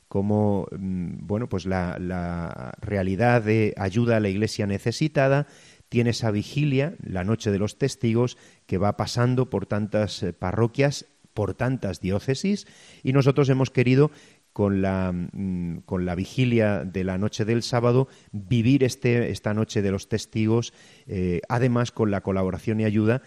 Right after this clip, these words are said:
pues, del Secretariado de Pastoral con los Inmigrantes de nuestra diócesis,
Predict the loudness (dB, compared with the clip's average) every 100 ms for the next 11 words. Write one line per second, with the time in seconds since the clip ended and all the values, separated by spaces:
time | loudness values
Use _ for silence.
0 | -16 _ _ 2 2 0 -6 -6 -6 -6
1 | -6 -4 -2 0 2 2 0 -4 -8 -6
2 | -6 -6 -8 -4 -4 -2 -2 -4 -4 -4
3 | -2 0 0 -2 -4 -2 -4 -6 -4 2
4 | 2 2 0 0 -4